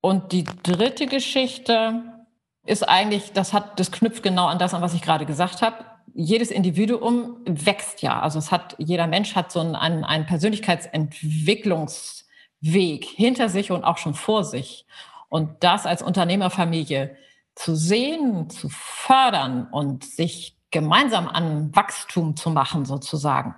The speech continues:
das trägt natürlich immens dazu bei, dass auch die Herausforderungen, die uns da draußen in Wirtschaft, in Pandemiezeiten oder wie auch immer begegnen, viel besser genommen werden können.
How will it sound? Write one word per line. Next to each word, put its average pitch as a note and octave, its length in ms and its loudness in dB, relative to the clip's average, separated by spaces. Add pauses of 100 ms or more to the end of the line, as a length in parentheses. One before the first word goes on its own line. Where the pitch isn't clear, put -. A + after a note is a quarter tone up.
(440)
das - 440 -6
trägt F3+ 260 -2
natürlich D#3 400 -2
immens E3+ 300 0
dazu F3+ 260 -2
bei, E3+ 180 4
dass D3+ 180 -4
auch D3 120 0
die E3 160 0
Herausforderungen, D#3+ 680 2
die E3+ 160 -2
uns - 260 -2
da E3 120 4
draußen A#3 640 4
in G3+ 260 2
Wirtschaft, F#3 600 0
in F#3+ 260 0
Pandemiezeiten F#3+ 840 2
oder E3 220 -2
wie D#3+ 80 0
auch C#3 100 -4
immer F#3+ 200 2
begegnen, D#3+ 560 -2 (280)
viel - 200 0
besser F3 280 4
genommen E3+ 400 2
werden E3 300 2
können. F#3+ 420 2